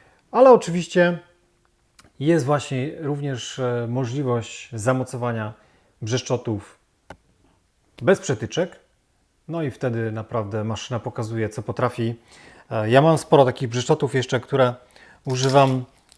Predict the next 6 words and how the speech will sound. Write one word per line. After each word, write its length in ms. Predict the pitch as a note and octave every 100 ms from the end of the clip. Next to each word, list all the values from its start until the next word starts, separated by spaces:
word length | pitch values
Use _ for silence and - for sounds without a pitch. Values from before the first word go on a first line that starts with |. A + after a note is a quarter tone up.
| _
do, 500 | A2+ B2 A#2+ A#2 - _ _ _ _ _ _ _ _ -
e, 380 | A2+ A2+ A2+ A2+
mojej 720 | B2 C3+ C3 B2+ B2 A#2+ A2+ - - - - _ - - - _ - - _ - - - - - _ _ _ _ _ _ _ - -
włośnicy. 720 | A#2 B2 - B3 G3 - F#2 - _ _ _ _ _ _ _ _ _ _ _ - - - _ _ - - - _
Kilka 300 | - E3 E3
miałem 420 | C#3+ C#3 B2+ B2+